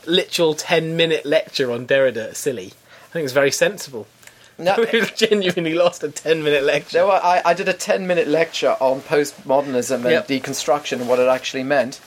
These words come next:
Speaker 1: Uh-huh.
Speaker 2: And it was a proper lecture. I mean, there was no break. You know, uh, to answer those critics who say that all I do is talk about neighbours.
Speaker 1: Those critics. We have so many critics
Speaker 2: Yes.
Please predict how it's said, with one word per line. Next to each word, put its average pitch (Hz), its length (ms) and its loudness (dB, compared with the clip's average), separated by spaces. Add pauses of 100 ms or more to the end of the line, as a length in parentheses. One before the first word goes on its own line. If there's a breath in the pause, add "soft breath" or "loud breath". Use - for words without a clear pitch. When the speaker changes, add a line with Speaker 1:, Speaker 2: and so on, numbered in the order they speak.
(140)
Speaker 1:
Uh-huh. 180 260 0
Speaker 2:
And 170 80 4
it 190 80 0
was 214 220 0
a 185 60 -4
proper 180 340 0
lecture. 170 360 0
I 117 40 4
mean, 135 120 -2
there 139 100 2
was 139 180 0
no 139 240 2
break. 143 240 2
You 165 80 -2
know, 156 320 2 (320)
uh, 143 80 -2
to 156 220 0
answer 151 260 2
those 139 140 2
critics 143 400 -6
who 131 100 -6
say 123 300 2
that 123 120 4
all 120 220 2
I 117 100 4
do 120 120 -4
is 120 80 -6
talk 123 160 -10
about 131 180 4
neighbours. 123 460 -2
Speaker 1:
Those 180 180 4
critics. - 480 -4
We 147 60 2
have 135 100 -2
so 175 140 0
many 143 200 -4
critics - 280 -4
Speaker 2:
Yes. 143 320 -2